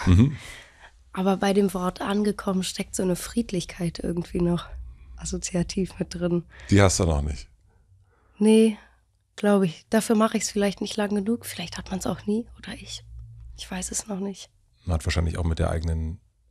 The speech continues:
Speaker 1: ja, wo, ja, wahrscheinlich, äh, S-, Selbstsicherheit zu tun, aber ich glaube auch, dass alle Künstler, Künstlerinnen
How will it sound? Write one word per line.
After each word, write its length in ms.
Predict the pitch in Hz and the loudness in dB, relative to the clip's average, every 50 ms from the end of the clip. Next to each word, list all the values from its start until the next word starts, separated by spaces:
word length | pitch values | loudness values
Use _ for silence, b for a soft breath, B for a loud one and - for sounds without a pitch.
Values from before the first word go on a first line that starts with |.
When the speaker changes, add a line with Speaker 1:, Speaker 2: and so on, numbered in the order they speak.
| _ _ _ _ _ _ _ _ _ _ - | _ _ _ _ _ _ _ _ _ _ 4
Speaker 1:
ja, 180 | 98 90 87 78 | 6 6 6 6
wo, 160 | 87 - 127 117 | 6 2 2 2
ja, 240 | - 101 85 78 76 | 2 4 4 4 4
wahrscheinlich, 460 | 78 80 - 90 87 82 73 - - - | 2 2 2 2 2 2 0 -4 -10 -12
äh, 280 | - - - 104 98 101 | -10 -8 -8 -8 -8 -6
S-, 80 | 101 92 | -6 -6
Selbstsicherheit 840 | - - 104 85 90 92 90 90 - - - - - 85 80 80 80 | -4 -4 -2 2 4 4 4 2 0 -2 -2 0 0 2 2 2 0
zu 120 | - - 82 | 0 -4 -4
tun, 160 | - 87 82 | -2 -2 -2
aber 140 | 80 76 78 | 0 -2 -4
ich 80 | 76 | -4
glaube 220 | - 87 87 85 - | -2 -2 -2 -2 -2
auch, 100 | 76 - | -4 -4
dass 160 | - 80 82 | -4 -4 -4
alle 200 | - 82 80 80 - _ _ _ | -2 -2 -2 -2 -4 _ _ _
Künstler, 340 | - - 87 - - - 82 | -4 -2 -2 -2 2 0 0
Künstlerinnen 640 | - - 85 - - - 85 76 80 78 78 78 92 | 2 2 0 -2 0 0 0 0 2 0 0 -4 -6